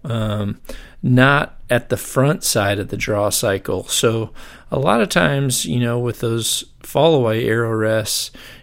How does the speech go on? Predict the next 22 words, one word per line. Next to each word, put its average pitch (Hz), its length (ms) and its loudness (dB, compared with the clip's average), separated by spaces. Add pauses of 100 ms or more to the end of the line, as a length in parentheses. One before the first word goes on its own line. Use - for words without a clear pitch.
you're 139 160 2
gonna 196 160 4
be 127 160 0
riding 117 520 4
that 98 260 -2
arrow, 110 580 4 (160)
you 120 180 -2
know, 104 320 -2 (260)
it's 127 200 -2
gonna 160 200 2
be 135 140 0
supporting 139 600 4
the 110 80 0
arrow, 110 480 2 (480)
you 113 200 -2
know, 107 160 -2
for - 260 0
sure 143 560 4
in 117 220 0
the 113 80 0
front - 480 -2
half 113 720 2